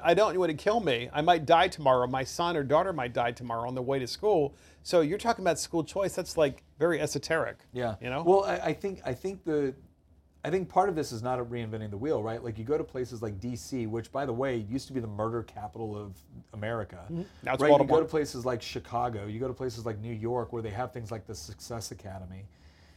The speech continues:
Speaker 2: And, and this is about saying, like, the, the,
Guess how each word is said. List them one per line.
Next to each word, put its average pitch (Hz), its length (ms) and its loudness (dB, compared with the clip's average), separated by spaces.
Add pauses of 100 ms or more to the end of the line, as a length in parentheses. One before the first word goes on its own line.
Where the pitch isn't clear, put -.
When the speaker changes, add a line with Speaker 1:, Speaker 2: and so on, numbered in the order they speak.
(200)
Speaker 2:
And, 143 240 -2
and 139 180 -4
this 143 200 -2
is 131 80 -4
about 131 280 2
saying, 123 380 -6
like, 113 200 -10 (360)
the, 123 260 -2
the, 123 240 -4